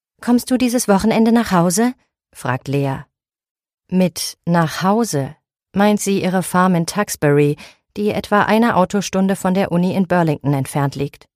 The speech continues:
„Ich glaube schon.“ Ich drehe die Kappe von meiner einzigen Tube Lipgloss und ziehe vor dem Spiegel meine Lippen nach. „Hast du Dylan von deiner Idee erzählt?“ Noch nicht.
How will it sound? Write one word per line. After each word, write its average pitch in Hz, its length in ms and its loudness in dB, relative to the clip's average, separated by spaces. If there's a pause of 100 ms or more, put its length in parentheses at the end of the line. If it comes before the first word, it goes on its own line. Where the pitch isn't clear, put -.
(640)
„Ich 214 140 -4
glaube 208 280 4
schon.“ 269 380 0 (1500)
Ich - 180 -8
drehe 233 280 2
die 196 140 -2
Kappe 220 320 0
von 196 160 2
meiner 175 320 2
einzigen 170 400 -2
Tube 180 260 0
Lipgloss 190 560 -4 (400)
und 226 200 -2
ziehe 254 280 0
vor 190 160 0
dem 202 140 0
Spiegel 165 420 -2
meine 175 260 2
Lippen 156 300 2
nach. 131 340 -4 (2000)
„Hast - 280 -4
du 302 120 0
Dylan 196 320 4
von 220 140 2
deiner 214 260 4
Idee 240 240 2
erzählt?“ 262 560 -2 (640)
Noch 240 260 2
nicht. 175 440 -2